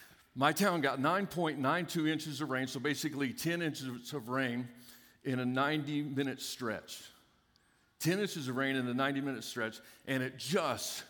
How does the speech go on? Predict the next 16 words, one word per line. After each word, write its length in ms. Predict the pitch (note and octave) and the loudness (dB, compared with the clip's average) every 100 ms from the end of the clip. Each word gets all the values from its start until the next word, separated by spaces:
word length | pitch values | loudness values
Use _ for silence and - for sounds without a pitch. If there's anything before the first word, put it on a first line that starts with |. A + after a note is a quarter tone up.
| - _ _ _ - | -18 _ _ _ -8
kept 540 | - F3+ D#3+ G2 - - - - _ _ _ | 0 4 4 2 -4 -16 -16 -20 _ _ _
coming. 460 | - D3+ F#3+ C3 F#2+ - - - - - - _ - | -2 2 4 2 -2 -8 -20 -20 -20 -20 -20 _ 2
It 80 | |
was 120 | F3 E3+ | 4 6
like 160 | E3+ | 4
a 80 | C#3+ | 4
nightmare 720 | D3+ F3+ G#3+ G#3+ F#3 F3 F3 | 6 6 6 4 4 4 4
in 180 | E3+ F3+ | 2 -2
slow 280 | D#3+ E3+ E3 | -2 0 2
motion 380 | D#3+ D#3 D#3 D3 | 2 0 -2 -2
from 220 | D#3 C#3+ | 0 0
which 200 | C#3+ D3 | 0 -2
you 140 | C#3+ | -4
could 180 | C3 C#3 | 0 0
not 240 | C3 B2 | 2 0
wake. 240 | A#2 G#2 | -2 -4